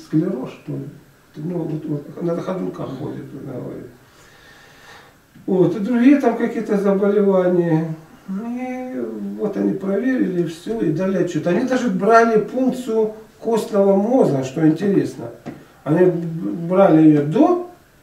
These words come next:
Speaker 2: Мгм.
Speaker 1: она как раз у, у пожилых людей, э, там, ну, практически там жир, внутри трубчатых костей,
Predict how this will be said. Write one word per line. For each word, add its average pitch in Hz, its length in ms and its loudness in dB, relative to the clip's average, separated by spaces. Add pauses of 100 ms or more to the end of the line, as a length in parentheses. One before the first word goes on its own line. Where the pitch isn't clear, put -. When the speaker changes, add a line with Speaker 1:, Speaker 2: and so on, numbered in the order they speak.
Speaker 2:
Мгм. 131 100 -18 (100)
Speaker 1:
она 190 220 2
как - 220 0
раз 180 240 -2
у, 170 40 -4
у 160 480 -4 (240)
пожилых 156 480 -2
людей, 156 400 2 (680)
э, 135 320 -8
там, 120 180 -8 (340)
ну, 285 120 6
практически 185 520 -4
там 175 260 2
жир, 139 360 0 (600)
внутри 165 360 0
трубчатых 151 600 -6
костей, 139 400 -4